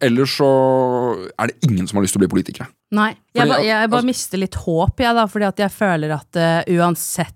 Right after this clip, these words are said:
Speaker 2: eller sånn, jeg, jeg føler vår generasjon er så desens-, liksom, eh, s-, desensitized
Speaker 1: Ja.
Speaker 2: til alt som skjer på, jeg er helt sikker på at, eh, Donald Trump liksom kunne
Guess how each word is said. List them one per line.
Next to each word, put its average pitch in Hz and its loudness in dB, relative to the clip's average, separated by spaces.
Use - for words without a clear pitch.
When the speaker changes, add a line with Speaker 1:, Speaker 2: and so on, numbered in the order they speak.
Speaker 2:
eller 233 2
sånn, 233 0
jeg, - -8
jeg 240 0
føler 254 0
vår 185 0
generasjon 185 -2
er 190 -2
så 175 -4
desens-, 143 -8
liksom, 165 -2
eh, 170 0
s-, - -8
desensitized 185 -2
Speaker 1:
Ja. - 0
Speaker 2:
til 185 2
alt 165 0
som 175 0
skjer 147 -2
på, 156 0
jeg 262 2
er - -2
helt 190 -2
sikker 160 -8
på 175 0
at, - -16
eh, 165 2
Donald 156 -2
Trump 143 -4
liksom 156 -4
kunne 147 -2